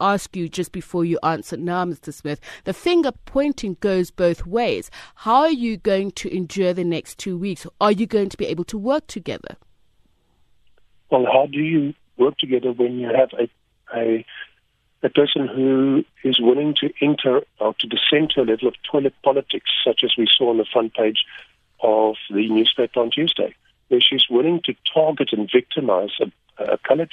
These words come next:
Speaker 2: female whistleblower who came forward with great courage, one of Patricia's biggest supporters in the city, who was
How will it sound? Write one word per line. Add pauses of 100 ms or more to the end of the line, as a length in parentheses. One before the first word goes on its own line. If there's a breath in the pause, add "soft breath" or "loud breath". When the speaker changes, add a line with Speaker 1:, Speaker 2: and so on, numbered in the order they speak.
Speaker 2:
female
whistleblower (460 soft breath)
who (100)
came (120)
forward (300)
with
great
courage,
one
of
Patricia's
biggest
supporters
in
the
city,
who
was